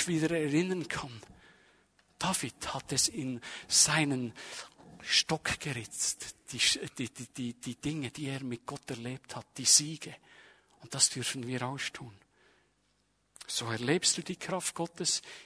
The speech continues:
im neuen Bund. Der dritte Punkt, das Leben im neuen Bund heißt, mit Gott zusammenzuarbeiten. Petrus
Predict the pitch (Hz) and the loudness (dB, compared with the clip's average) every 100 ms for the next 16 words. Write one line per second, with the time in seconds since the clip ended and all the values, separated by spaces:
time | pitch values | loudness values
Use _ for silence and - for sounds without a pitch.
0 | - - 156 151 156 170 165 185 190 190 | -14 -6 -4 2 2 2 0 -2 -4 -6
1 | - _ _ _ _ _ _ _ _ _ | -16 _ _ _ _ _ _ _ _ _
2 | _ _ _ - - - _ _ _ - | _ _ _ -20 -20 -20 _ _ _ -20
3 | _ _ - 110 135 147 - - - 135 | _ _ -8 -2 0 0 -2 -6 -4 -4
4 | 113 - - - - 117 - 139 170 202 | -4 -10 -12 -10 -2 2 2 6 6 6
5 | 208 202 208 - _ 127 123 131 151 151 | 4 0 -4 -12 _ -4 0 4 4 4
6 | 147 151 151 - 151 151 - - - - | 0 -2 -2 -2 -2 2 0 0 -10 -18
7 | - _ - 123 - 147 - 147 - 120 | -18 _ -6 -4 -2 -2 0 2 2 2
8 | 135 143 143 - - _ - - - 123 | -2 -4 -6 -12 -20 _ -2 -2 -4 -6
9 | 135 117 107 - - - _ _ _ _ | -8 -8 -10 -14 -20 -20 _ _ _ _
10 | _ _ - - 170 - - 170 - - | _ _ -4 2 2 0 -4 0 2 2
11 | - | 0